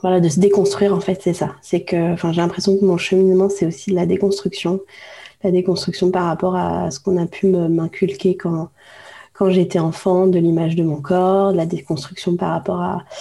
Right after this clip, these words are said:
aux normes de la société. Euh, voilà, c'est, c'est, et c'est, c'est vraiment pas évident, mais, euh, mais c'est pour un mieux. Et puis, euh, puis maintenant que j'ai quand même une petite fille, euh, j'ai, j'ai pas du tout envie qu'elle, qu'elle traverse, euh, ce que,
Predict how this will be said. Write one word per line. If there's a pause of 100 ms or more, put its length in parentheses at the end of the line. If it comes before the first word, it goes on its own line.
(960)
aux
normes
de
la
société.
Euh, (360)
voilà, (180)
c'est,
c'est, (320)
et
c'est,
c'est
vraiment
pas
évident, (340)
mais,
euh, (960)
mais
c'est
pour
un
mieux.
Et
puis,
euh, (580)
puis
maintenant
que
j'ai
quand
même
une
petite
fille,
euh,
j'ai,
j'ai
pas
du
tout
envie
qu'elle,
qu'elle
traverse,
euh,
ce
que,